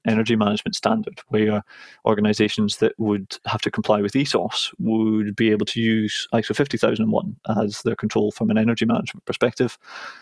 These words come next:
That would also feed into pas twenty sixty, again, from an energy usage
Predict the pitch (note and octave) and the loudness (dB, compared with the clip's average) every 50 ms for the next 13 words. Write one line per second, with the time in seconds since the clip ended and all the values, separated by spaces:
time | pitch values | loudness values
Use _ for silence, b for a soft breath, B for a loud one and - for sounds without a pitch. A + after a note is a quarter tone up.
0 | B B B _ - A2+ - - A#2 A2+ A#2 A#2+ A#2 A2+ A2 - - A#2 - - | B B B _ 4 4 4 4 2 4 4 6 6 4 4 2 -2 -4 0 0
1 | A#2+ A2+ G#2 A2+ A2+ A2+ - - A2+ A2+ G#2+ - G#2+ G#2+ - - A2+ A2 G#2+ - | 2 4 4 4 2 2 0 0 0 0 2 2 0 0 0 0 -2 -2 0 0
2 | A2 - - - A2 A#2 G#2+ - A2 A2 G#2+ - G#2+ G2+ G2+ G2+ G2+ G#2+ G#2+ G#2 | -2 -2 0 0 0 0 2 2 0 0 0 0 0 2 2 2 2 0 0 0
3 | - A2+ A2 A2 G#2+ - - G#2+ G#2 - - - | 0 0 0 0 0 -2 -2 -4 -4 -4 -8 -8